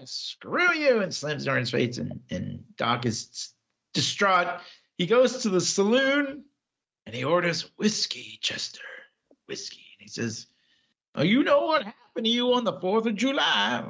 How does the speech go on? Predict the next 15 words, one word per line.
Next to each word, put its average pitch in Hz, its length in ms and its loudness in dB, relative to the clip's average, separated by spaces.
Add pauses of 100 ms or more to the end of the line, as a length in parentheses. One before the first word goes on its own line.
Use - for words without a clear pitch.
Oh, 143 120 4
no, 117 320 0
that's - 160 -4
the - 100 0
other 117 120 2
guy's 98 200 -2
voice, 95 240 -2
but - 140 -2
whatever, 208 340 2
it 165 100 0
doesn't 131 200 -2
matter. 127 300 -4
<laughs> - 140 0
So - 420 -2 (480)
he, - 140 -14